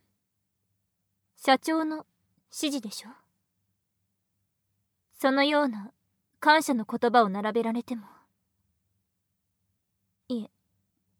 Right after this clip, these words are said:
あくまで、先ほどまでの罵倒は、仕事での指示ですから。ご安心ください。本心ではありません。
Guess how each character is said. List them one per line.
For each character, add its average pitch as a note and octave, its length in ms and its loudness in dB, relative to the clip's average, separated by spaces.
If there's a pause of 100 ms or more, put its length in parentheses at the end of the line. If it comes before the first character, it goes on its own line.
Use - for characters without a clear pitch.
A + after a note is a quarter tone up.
(420)
あ C4+ 120 2
く - 120 -8
ま A#3+ 160 -6
で、 - 160 -20 (880)
先 C#4 260 0
ほ C#4 140 4
ど D4 80 2
ま C#4+ 140 4
で C4+ 80 0
の G#3+ 120 -2
罵 G3+ 120 -10
倒 G#3+ 360 -10
は、 - 80 -18 (720)
仕 - 220 -2
事 D4 260 0
で D4+ 120 0
の B3 60 0
指 G#3+ 80 -8
示 B3+ 220 -4
で G#3+ 120 -10
す - 120 -16
か - 120 -20
ら。 - 80 -20 (1080)
ご B3 160 2
安 B3 120 2
心 B3 200 -6
く B3+ 100 -8
だ B3+ 120 -14
さ - 180 -16
い。 - 80 -20 (1120)
本 D4 240 0
心 B3 220 -6
で G#3+ 80 -8
は G3 100 -10
あ G3+ 60 -8
り G3+ 80 -6
ま A3 120 -10
せ - 160 -20
ん。 A#3+ 80 -18